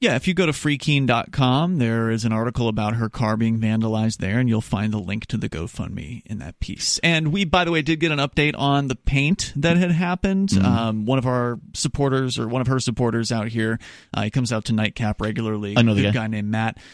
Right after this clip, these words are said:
Speaker 1: Uh, he dropped by with the, the necessary tools and managed to get all that nasty paint off the side of her car, apparently, without
Speaker 2: Good man.
Speaker 1: ru-, without ruining the actual paint job of the car.
Speaker 2: Discord apparently claims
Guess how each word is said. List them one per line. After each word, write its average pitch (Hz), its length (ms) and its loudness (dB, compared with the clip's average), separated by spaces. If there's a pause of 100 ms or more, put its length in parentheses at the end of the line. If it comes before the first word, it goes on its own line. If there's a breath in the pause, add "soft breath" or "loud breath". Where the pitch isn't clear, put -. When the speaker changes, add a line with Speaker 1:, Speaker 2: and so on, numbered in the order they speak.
(220 loud breath)
Speaker 1:
Uh, 104 200 0
he 123 180 0
dropped 131 320 2
by 123 300 4
with 120 580 0
the, 127 400 2
the 156 80 2
necessary 143 720 0
tools 190 640 0
and 139 560 0 (300 loud breath)
managed 139 300 0
to 147 60 0
get 143 220 4
all 135 200 4
that 123 360 0
nasty 120 640 -2
paint 123 400 0
off 113 240 -4
the - 80 -8
side 113 260 -2
of 113 80 -6
her 110 120 -2
car, 180 260 0
apparently, 117 400 -2
without 117 220 0
Speaker 2:
Good 139 100 4
man. 123 180 4
Speaker 1:
ru-, - 200 -2
without 127 300 0
ruining 143 360 2
the 143 80 2
actual 156 400 0
paint 76 260 -6
job - 280 -8
of - 80 -20
the - 60 -8
car. 131 360 -6 (300)
Speaker 2:
Discord 151 360 4
apparently 135 460 2
claims 135 720 2